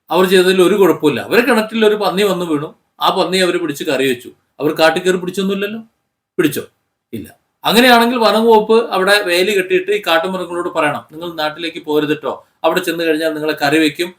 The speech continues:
കടുവയാണെങ്കിൽ അവരെ നിങ്ങളെ കഴുത്തെറിഞ്ഞ് കൊല്ലും, ആനയാണെങ്കിൽ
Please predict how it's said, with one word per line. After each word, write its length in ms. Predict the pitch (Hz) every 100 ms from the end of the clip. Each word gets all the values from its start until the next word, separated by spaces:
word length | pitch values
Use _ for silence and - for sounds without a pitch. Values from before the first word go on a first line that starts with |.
| _ _ 147
കടുവയാണെങ്കിൽ 520 | 160 170 156 156 156
അവരെ 200 | 151 160
നിങ്ങളെ 200 | 156 151
കഴുത്തെറിഞ്ഞ് 500 | 147 139 160 156 156
കൊല്ലും, 320 | 147 160 170
ആനയാണെങ്കിൽ 640 | 135 151 170 160 156 156